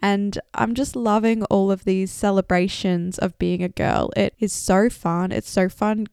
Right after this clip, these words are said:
getting back to doing the things that I used to love when I was little. The main one for me that I am loving is being a fangirl. Last year, I reignited my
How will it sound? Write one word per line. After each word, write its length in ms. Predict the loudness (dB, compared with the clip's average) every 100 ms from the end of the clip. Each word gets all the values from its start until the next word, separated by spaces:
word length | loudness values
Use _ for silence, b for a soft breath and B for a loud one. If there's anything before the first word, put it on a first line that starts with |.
| _
getting 240 | -2 -2 0
back 280 | -2 -2 -6
to 120 | -4
doing 300 | -2 -2 -2
the 80 | -6
things 460 | -6 -6 -6 -6
that 240 | -4 -4 -2
I 120 | -4
used 300 | -2 -4 -6
to 60 | -6
love 480 | -2 -2 0 -2 -2
when 140 | -2
I 140 | -2 -4
was 220 | -4 -2
little. 400 | -2 0 0 2
The 120 | 2
main 280 | 2 2 2
one 160 | 0 -2
for 180 | -4 -2
me 200 | 0 0
that 160 | -2
I 200 | -2 0
am 160 | 0 -2
loving 500 | -2 -2 0 -2 -2
is 180 | -4 -4
being 280 | -2 0 -2
a 40 |
fangirl. 760 | -4 -2 -2 -4 -4 -4 -4 -4
Last 460 | -2 0 -2 -4 0
year, 460 | 0 2 0 -2 -2
I 400 | -2 0 0 -2 -6 -4
reignited 920 | 0 2 2 0 -2 0 0 0 -2
my 440 | -4 -2 0 -2